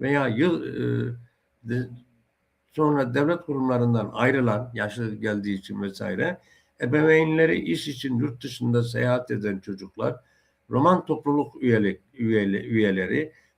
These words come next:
düşük eğitim ve gelirli olan kadınlar, göçmenler ve sığınmacılar, e, yer alıyor bu, e, seks ticareti ve, e, mağduriyet konusunda.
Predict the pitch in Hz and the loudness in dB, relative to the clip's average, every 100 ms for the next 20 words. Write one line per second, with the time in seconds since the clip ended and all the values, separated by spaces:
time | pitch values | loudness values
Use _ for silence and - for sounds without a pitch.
0 | _ 147 - 190 156 151 156 147 139 117 | _ -10 -6 -2 0 0 0 0 0 0
1 | 127 135 131 127 127 117 110 101 - 110 | 0 0 0 0 2 2 2 -4 -8 -4
2 | 113 95 101 143 - _ _ 139 139 143 | 0 0 -2 -4 -10 _ _ -2 -2 0
3 | 147 143 156 185 - _ - 147 143 - | 0 2 2 0 -6 _ -4 -4 -4 -4
4 | 127 123 123 120 120 110 107 - _ 101 | 0 2 2 2 0 -2 -4 -12 _ -10
5 | 98 95 95 104 98 95 90 135 135 - | -8 -6 -4 -4 -4 -6 -2 -2 -2 -8
6 | _ _ 117 113 107 107 101 98 101 98 | _ _ -4 -2 -2 -4 -8 -6 -6 -8
7 | 104 110 _ _ _ _ _ _ _ - | -10 -16 _ _ _ _ _ _ _ -8
8 | 123 120 120 107 98 101 98 98 - 123 | -4 -2 -4 -8 -4 -2 -2 -4 -2 -2
9 | 117 107 110 117 - _ _ - 101 98 | 0 0 0 -2 -10 _ _ -12 -8 -6
10 | 98 101 107 104 98 98 98 - _ 113 | -4 -2 0 0 0 0 0 -4 _ -2
11 | 98 - 92 90 90 | -2 -4 -10 -10 -12